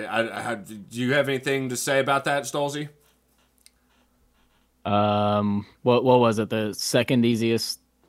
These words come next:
Speaker 2: schedule in the league. The only team that had the, that had the,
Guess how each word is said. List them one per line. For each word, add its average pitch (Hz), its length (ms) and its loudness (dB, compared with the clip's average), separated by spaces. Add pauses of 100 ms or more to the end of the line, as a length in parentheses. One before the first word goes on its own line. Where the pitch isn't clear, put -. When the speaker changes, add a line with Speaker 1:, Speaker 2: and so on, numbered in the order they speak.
(160)
Speaker 2:
schedule 110 420 2
in 107 60 2
the 104 80 0
league. 101 420 -2 (920)
The 113 140 4
only 120 260 4
team 117 400 4
that 107 240 0
had 107 200 -4
the, 107 200 -2 (600)
that 110 120 2
had 117 160 0
the, 107 80 -2